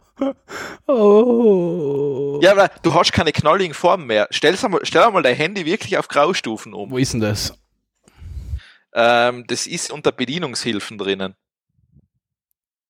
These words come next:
Speaker 2: Und da unter,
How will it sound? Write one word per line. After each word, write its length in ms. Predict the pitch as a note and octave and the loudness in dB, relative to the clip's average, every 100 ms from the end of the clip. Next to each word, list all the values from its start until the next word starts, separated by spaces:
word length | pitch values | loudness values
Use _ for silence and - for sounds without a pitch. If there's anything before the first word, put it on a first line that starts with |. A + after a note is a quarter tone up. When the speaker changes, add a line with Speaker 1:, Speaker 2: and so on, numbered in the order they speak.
| _ _ _ - _ _ _ _ _ _ - | _ _ _ -20 _ _ _ _ _ _ -14
Speaker 2:
Und 180 | B2 A#2+ _ _ | -14 -16 _ _
da 380 | - A2 D3 F#3 | 2 4 4 4
unter, 1700 | - - C#3 D#3 D#3 _ - C3 C3 C3+ C3+ C3 C3 C3 C3 B2+ A#2+ | 0 -4 -8 -8 -10 _ -6 2 4 6 6 4 4 2 2 0 -4